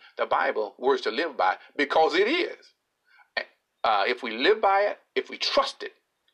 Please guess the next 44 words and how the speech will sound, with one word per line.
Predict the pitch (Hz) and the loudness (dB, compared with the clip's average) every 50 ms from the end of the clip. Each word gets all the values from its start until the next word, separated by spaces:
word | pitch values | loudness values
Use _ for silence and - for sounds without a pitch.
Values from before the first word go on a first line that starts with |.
| _ _ _ _ _ _ _ _ | _ _ _ _ _ _ _ _
you | - - 156 | -8 -2 0
will | 147 143 | 0 2
find | - - 156 156 151 147 | 2 0 0 0 0 0
yourself | 147 147 143 - 143 135 - | 0 0 0 0 -2 -2 -2
in | - | -6
a | 104 110 | -4 -4
different | 143 160 - 190 - | -2 -2 -2 -4 -4
place | - - - - - - - - _ _ _ _ _ _ _ _ _ - | -2 -2 -2 -2 -4 -10 -18 -20 _ _ _ _ _ _ _ _ _ -8
this | 135 147 - | -6 -6 -4
time | - 175 156 156 156 151 | -2 0 0 0 0 -2
next | 156 143 - - - | -4 -4 -4 -6 -10
year | 110 92 90 95 104 - _ _ _ - _ _ | -10 -10 -10 -12 -14 -16 _ _ _ -20 _ _
if | - 123 110 104 | -8 -8 -8 -8
we, | 117 117 - | -10 -8 -4
as | 123 120 107 110 | -4 -2 -2 -4
we | 135 139 | -6 -4
learn | 131 135 123 110 110 | -2 -2 -2 -4 -4
to | 110 98 | -8 -6
meditate | - 120 147 175 170 - - 165 160 - - | -2 -2 -2 -2 -2 -4 -4 -6 -6 -6 -10
and | 131 123 120 | -10 -10 -10
to | 120 123 | -12 -16
read | 120 123 170 147 120 107 104 - _ - | -14 -12 -12 -10 -12 -12 -14 -16 _ -14
and | 123 - | -12 -12
to | - - | -10 -12
study | - - - - 180 - - - - - _ _ _ _ _ _ _ _ _ _ _ _ _ - | -12 -8 -2 0 0 0 0 -2 -8 -14 _ _ _ _ _ _ _ _ _ _ _ _ _ -8
the | 101 98 | -8 -6
Word | 92 98 113 113 107 104 | -4 -2 0 2 2 2
of | 98 - | 0 0
God. | - 92 71 - - - - _ _ _ | -2 -2 -2 -4 -6 -8 -12 _ _ _
So | - - | -2 0
let's | 247 311 | 0 0
get | - - - | 0 -2 -2
started | - - 143 117 107 | 0 2 2 2 0
today. | - 101 92 85 82 - - _ _ - - - - - - - - - | -2 -4 -4 -6 -6 -8 -12 _ _ -20 -20 -20 -20 -20 -20 -14 -2 2
Our, | 175 175 170 - - - - | 4 4 4 4 2 0 0
uh, | - 127 117 104 - - - | 2 2 2 2 -2 -6 -8
subject | - - 262 262 220 190 | -2 -2 0 0 0 -2
today | 180 151 175 | -2 0 0
is | 170 | 0
gonna | 147 143 139 131 | 2 0 0 -2
be | 120 135 127 123 | -2 -2 -2 -2
about | - - 123 110 - - | 0 0 0 -2 -2 -2
baptized, | - 127 113 - - - 113 92 85 80 73 - - - - - - - - - 123 | 0 0 0 0 -2 -2 0 0 2 0 -2 -4 -10 -18 -20 -18 -18 -18 -18 -6 -2
being, | 135 143 143 139 | 0 0 0 0